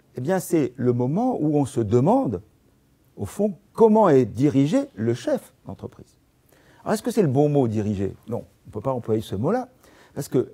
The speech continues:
les associés, en fait, ont li-, donné,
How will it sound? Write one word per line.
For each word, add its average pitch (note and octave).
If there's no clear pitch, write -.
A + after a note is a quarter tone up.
les A2+
associés, C#3
en G3
fait, G#3
ont B2
li-, B2
donné, D3